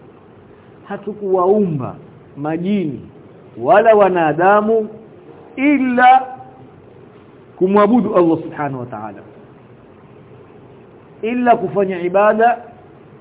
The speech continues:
ya sawa kwa Allah subhanahu wa ta'ala, kumpwekesha Allah subhanahu wa ta'ala. Kwa hivyo ndo akasema, ikiwa kutafanywa da'wa ya kuwalingania watu ibada. Wakimaanisha ibada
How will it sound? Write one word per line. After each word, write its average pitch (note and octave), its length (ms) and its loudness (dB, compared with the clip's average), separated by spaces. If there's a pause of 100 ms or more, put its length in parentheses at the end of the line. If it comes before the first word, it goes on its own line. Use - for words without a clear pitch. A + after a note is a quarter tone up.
(100)
ya D3 200 -2 (120)
sawa G3 540 2 (460)
kwa D3 160 -6
Allah F3+ 320 0
subhanahu D#3+ 380 -6
wa D3+ 60 -6
ta'ala, D#3+ 460 0
kumpwekesha D#3 680 -6
Allah D3 280 -8
subhanahu B2+ 380 -16
wa G#2+ 60 -20
ta'ala. F2+ 280 -18 (500)
Kwa D3+ 100 0
hivyo A3+ 220 4
ndo F#3 160 6
akasema, E3 640 0 (560)
ikiwa G3 720 2 (600)
kutafanywa B3 1040 0 (800)
da'wa G3+ 640 4
ya F3+ 140 0
kuwalingania F3 800 -2
watu G3 480 -4
ibada. D#3 500 2 (640)
Wakimaanisha G3 760 2
ibada G3 560 4